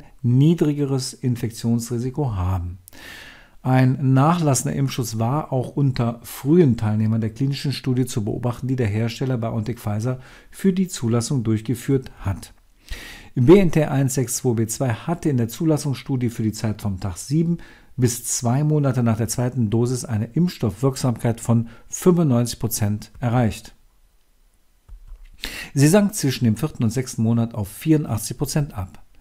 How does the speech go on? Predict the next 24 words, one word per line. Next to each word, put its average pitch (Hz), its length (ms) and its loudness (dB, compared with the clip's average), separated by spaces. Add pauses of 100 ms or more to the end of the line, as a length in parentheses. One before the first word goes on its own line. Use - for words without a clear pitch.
(360)
Dies 143 440 4
war 110 180 4
noch 113 300 4
vor 165 320 4
der 175 140 4
Dominanz 123 540 2
der 143 140 2
Delta-Welle. 113 840 0 (1300)
Der 143 80 8
Hersteller 165 460 8
hat 117 240 2
deshalb 127 540 4
in 113 100 2
einer 117 180 4
Laborstudie 117 580 0
untersucht, 110 440 -4
ob 180 120 -2
eine 170 200 0
dritte 143 340 -2
Dosis 123 380 -2
die - 220 -10
Antikörperantwort 127 1040 0
verbessern 123 600 -2
kann. 101 460 0